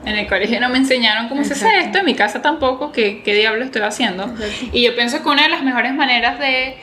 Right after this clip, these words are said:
Speaker 1: explorar este autoconocimiento es haciendo cosas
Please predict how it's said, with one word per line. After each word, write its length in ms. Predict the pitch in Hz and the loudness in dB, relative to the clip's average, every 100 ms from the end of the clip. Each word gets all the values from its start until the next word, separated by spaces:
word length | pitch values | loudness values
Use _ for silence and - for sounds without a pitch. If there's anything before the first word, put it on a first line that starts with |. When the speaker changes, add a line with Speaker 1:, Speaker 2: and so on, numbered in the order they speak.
| - - | -20 -10
Speaker 1:
explorar 680 | - 247 - 247 220 220 220 | -8 -8 -2 2 4 6 4
este 200 | 240 - | 2 0
autoconocimiento 880 | 277 269 240 240 254 226 226 240 277 | -2 0 0 0 0 0 0 2 0
es 120 | 220 | -2
haciendo 580 | - - 262 254 247 269 | -6 -4 0 0 2 0
cosas 600 | 339 320 - 254 269 - | 2 2 2 0 0 -4